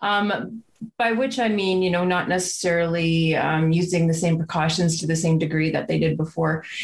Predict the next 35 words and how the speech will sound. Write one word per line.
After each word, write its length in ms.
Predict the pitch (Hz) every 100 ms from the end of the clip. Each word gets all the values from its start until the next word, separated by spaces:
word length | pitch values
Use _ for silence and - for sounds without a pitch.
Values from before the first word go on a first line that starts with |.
| - -
And 160 | 208
it's 400 | 208 - 196 -
super 280 | - 254 254
important 360 | 277 269 202 175
that 160 | 165
people 260 | 165 180 165
realize 560 | 160 160 156 160 160 160
that 160 | 160
we 80 | 165
don't 180 | 175 165
really 240 | 180 180
consider 720 | 165 185 160 - 165 170 175 165
the 120 | 156
shot 460 | 156 160 151 - -
to 80 |
be 320 | 156 151 147 143
really 240 | 151 151
doing 440 | 139 143 156 165 180
things 380 | 196 196 202
for 100 | -
the 120 | 185 175
first 300 | 175 170 -
couple 260 | 165 156
of 100 | 151
weeks. 380 | 151 160 - -
And 200 | - 170
then 360 | 160 165 170 165
the 100 | 165
protection, 920 | 175 180 170 - 180 165 156 151 -
um, 500 | - 156 151 151 151
you 100 | -
know, 100 | 165
starts. 460 | 151 - 220 180 185
And 100 | 185
actually, 600 | 170 165 185 175 165 160